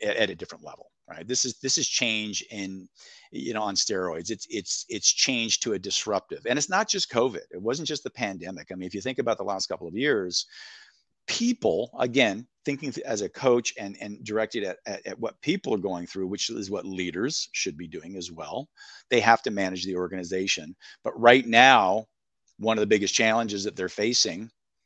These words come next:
through all of this change is things like a, a, a retention, right? We're losing people, you know, we,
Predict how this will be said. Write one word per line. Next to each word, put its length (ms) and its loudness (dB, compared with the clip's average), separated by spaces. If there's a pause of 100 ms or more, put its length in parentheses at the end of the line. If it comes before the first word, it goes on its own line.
(160)
through 240 8
all 140 10
of 80 -4
this 160 0
change 560 -6 (880)
is 520 6 (240)
things 220 -6
like 300 -6
a, 80 -2 (240)
a, 200 -6 (120)
a 80 -6
retention, 580 -2 (460)
right? 180 -16 (560)
We're 80 -2
losing 480 0
people, 640 2
you 80 2
know, 80 2
we, 140 0